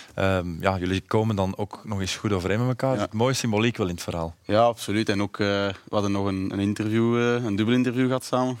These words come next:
Speaker 2: eh, in de week. En ja, hij zegt dan erin: "Ooit zal hem op je palmares staan." En dan om het direct bij de eerste keer te kunnen doen, is gewoon heel, eh,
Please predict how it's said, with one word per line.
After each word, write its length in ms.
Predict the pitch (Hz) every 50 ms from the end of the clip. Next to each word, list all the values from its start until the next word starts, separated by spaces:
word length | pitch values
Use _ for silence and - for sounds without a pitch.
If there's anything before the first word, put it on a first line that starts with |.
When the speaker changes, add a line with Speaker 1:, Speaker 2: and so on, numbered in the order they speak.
| - -
Speaker 2:
eh, 220 | - 101 110 113 113
in 120 | 110 117
de 100 | 110 107
week. 220 | 107 113 117 - -
En 260 | 101 92 92 90 - _ _ - - - - - - - - _ _ _ _ _
ja, 140 | - 98 92
hij 140 | 87 98 92
zegt 220 | 90 98 98 -
dan 300 | - 101 98 98 101 98
erin: 280 | 101 98 101 104 104 101 - - _ - - _
"Ooit 240 | 98 104 107 107
zal 120 | - 113 107
hem 100 | 107 104
op 80 | 104 -
je 60 | 110
palmares 460 | 101 107 104 101 98 95 92 101 104
staan." 280 | 101 - 117 117 117 110
En 160 | 95 95 92
dan 340 | 95 95 95 92 92 92 92
om 120 | 92 92
het 100 | 92 87 - _
direct 260 | - 101 98 92 92
bij 140 | 98 98 92
de 80 | 95
eerste 160 | 98 101 95 -
keer 140 | 104 104
te 60 | 101 101
kunnen 220 | - 98 95 95
doen, 100 | 104 104
is 80 | 92 92
gewoon 300 | 95 95 95 92 90 92 - - - - - - - _
heel, 380 | _ - - 98 98 101 98 98
eh, 120 | 95 95